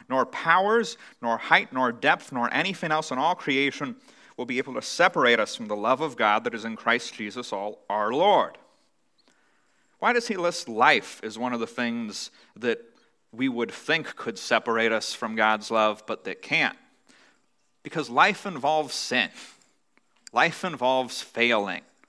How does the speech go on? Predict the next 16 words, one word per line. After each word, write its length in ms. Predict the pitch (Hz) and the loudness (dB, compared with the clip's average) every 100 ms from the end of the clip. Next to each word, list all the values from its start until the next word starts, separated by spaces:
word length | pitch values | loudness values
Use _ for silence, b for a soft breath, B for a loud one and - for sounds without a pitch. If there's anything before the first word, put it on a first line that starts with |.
| _ _ | _ _
Life 280 | 113 160 165 | 0 0 0
involves, 800 | 185 139 127 131 127 120 - - b b b | -10 -2 0 0 -2 -4 -10 -10 b b b
uh, 380 | - 117 110 95 - | 0 2 2 0 -6
making 460 | 110 127 127 151 131 | -4 -4 -4 -6 -6
mistakes 520 | 120 - 120 120 - | -6 0 0 0 -10
and 120 | 107 | -8
giving 260 | 120 123 123 | -6 -4 -6
into 180 | 123 | -8
temptation 880 | 117 120 131 117 101 95 113 113 135 b b b _ _ - | -8 -8 -8 -6 -8 -6 -8 -8 -12 b b b _ _ -10
and 160 | 160 | -6
sinning. 460 | 165 208 226 143 - _ _ _ | 2 4 4 2 -2 _ _ _
It's 440 | 110 - - - - _ _ | -16 -10 -10 -10 -16 _ _
what 180 | 107 110 | -6 -2
we 140 | 143 | -2
do, 200 | 165 254 | 0 2
unfortunately. 800 | 214 147 - 123 104 - - 92 | 2 0 2 0 0 -6 -8 -10